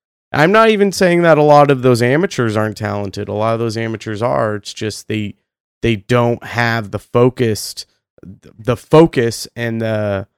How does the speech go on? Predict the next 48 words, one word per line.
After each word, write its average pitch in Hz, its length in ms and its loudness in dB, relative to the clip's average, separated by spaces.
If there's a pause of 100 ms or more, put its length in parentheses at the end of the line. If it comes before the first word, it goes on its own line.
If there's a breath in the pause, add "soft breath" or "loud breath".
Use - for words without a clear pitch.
(140)
the 117 40 -6
mental 123 320 0
clarity 120 720 0
and 107 140 -4
the 104 100 -2
ambition 107 580 -4
to - 140 -12
actually 113 520 -6
make 107 340 -6
something 98 560 -6 (460)
successful. 107 800 -4 (600)
And 160 160 6
then 214 140 8
the 214 120 6
other 214 180 4
five 202 260 0
percent 196 380 -2
is 160 160 -4
made 175 200 2
up 180 140 -2
of 156 140 -6
those 160 180 4
actual 151 420 2
hard 135 540 0
fucking 127 480 -2
workers 113 520 -2
that 110 300 -8
get 147 240 0
shit - 360 -4
done 113 400 -2
and 113 200 -4
make 107 280 -6
great 107 360 -4
art. 147 320 4 (160)
And 110 360 -6
th-, 117 180 -2 (100)
those 110 260 -6
are 147 140 4
a 151 60 2
rarity. 165 460 4
I 123 120 -2
would 139 220 0
say 180 220 2
that 175 240 2
might 175 240 0
even 180 240 -4
be 180 280 -2
a 143 320 2